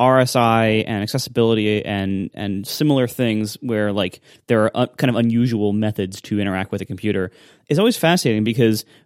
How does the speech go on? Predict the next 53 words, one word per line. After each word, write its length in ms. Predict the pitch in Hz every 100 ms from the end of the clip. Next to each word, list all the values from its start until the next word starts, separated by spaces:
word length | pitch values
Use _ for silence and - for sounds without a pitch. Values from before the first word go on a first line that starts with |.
| _ -
to 120 | -
people 300 | 156 214 220
who 140 | 202 185
are 120 | 143
not 300 | 120 123 -
accustomed 540 | 117 185 214 - 104
to 60 | 98
doing 300 | 101 98 98
these 220 | 92 92
things, 300 | - 92 95
it 140 | 107 -
seems 440 | - 139 120 113
impossible, 560 | 107 113 117 131 127 127
or 140 | 117
it 100 | -
seems 180 | - 104
like 140 | 107
magic, 480 | 117 120 117 123 -
or 160 | 92 98
it 80 |
seems 320 | - 113 104 104
like 160 | 98
superhuman 760 | - 117 - 98 127 120 71 69 _ _
when 140 | 113 110
people 360 | 113 107 107
can 480 | - 117 101 98 95 _ _ _ _ _ -
operate 420 | 117 127 131 113
their 100 | 120
computer 580 | - 113 139 127 117 85
or 60 | 107
their 100 | 107
devices 720 | 110 127 131 117 104 101 - _ -
with 220 | 123 117
these 420 | 113 107 98 - - -
m-, 280 | - 117 123 -
input 280 | - 151 151
methods 340 | 117 117 101 107
that, 260 | 107 - -
like, 180 | 104 90
we 140 | 113
don't 180 | 104 101
use 340 | 101 113 107 104
most 220 | 87 -
of 40 |
the 40 | 82
time 300 | 98 - 76
or 80 | 85
that 80 |
we 80 | 98
don't 140 | 98 98
even 200 | 92 95
know 200 | 101 98
exist. 440 | 104 101 - -